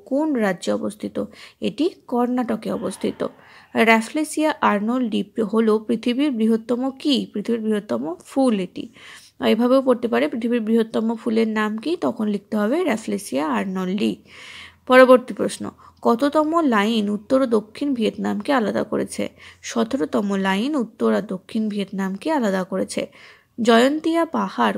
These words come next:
কোন রাজ্যে অবস্থিত? এটি কিন্তু মেঘালয় রাজ্যে অবস্থিত। পরবর্তী প্রশ্নে চলে আসবো,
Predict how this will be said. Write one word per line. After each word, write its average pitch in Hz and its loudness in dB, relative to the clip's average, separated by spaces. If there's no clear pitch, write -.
কোন 285 -2
রাজ্যে 202 -2
অবস্থিত? 208 -4
এটি 190 -6
কিন্তু 214 -4
মেঘালয় 208 0
রাজ্যে 214 -4
অবস্থিত। 202 -4
পরবর্তী 254 6
প্রশ্নে 254 2
চলে 247 2
আসবো, 247 0